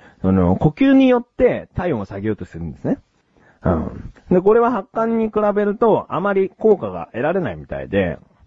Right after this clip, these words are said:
えー、暑さに適してない生き物みたいなんですね。うん。で、猫は特に寒さに弱いというわけでもなくて、で、乾燥や暑さにも適応している動物なんです。うん。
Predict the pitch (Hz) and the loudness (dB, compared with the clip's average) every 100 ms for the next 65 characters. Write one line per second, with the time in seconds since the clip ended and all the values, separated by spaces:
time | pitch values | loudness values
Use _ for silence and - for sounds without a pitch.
0 | _ _ _ - 101 95 87 82 80 80 | _ _ _ 2 2 4 2 0 0 -2
1 | 240 - - - - - 247 - 98 143 | -2 -4 -6 -4 -6 -4 -4 -2 0 0
2 | - - _ _ _ - 107 110 90 82 | -2 -8 _ _ _ -8 -2 0 0 -4
3 | 78 60 78 - 139 254 - - - 80 | -8 -12 -14 -2 0 0 -4 -20 -14 -12
4 | 76 - - _ _ _ _ - - - | -12 -14 -20 _ _ _ _ -20 -20 -20
5 | - - - 214 214 269 247 214 196 226 | -20 -4 2 4 4 2 4 2 2 0
6 | 214 202 214 151 208 208 180 190 190 135 | 0 -2 -2 -2 -4 -2 -2 0 2 2
7 | 202 220 - 127 117 120 98 92 92 117 | 2 0 -2 0 0 -2 -6 -6 -4 -4
8 | - _ 113 107 92 - - - 170 170 | -6 _ -2 0 0 -4 -10 0 2 4
9 | 165 208 226 233 220 214 208 208 - 143 | 2 2 0 2 2 4 2 -2 -4 -2
10 | 135 202 131 139 127 175 165 - 151 127 | 2 2 0 -2 -2 0 0 0 -2 0
11 | 127 120 110 87 65 - _ _ _ _ | 0 -2 -4 -8 -10 -18 _ _ _ _
12 | 92 82 57 | -4 -2 -6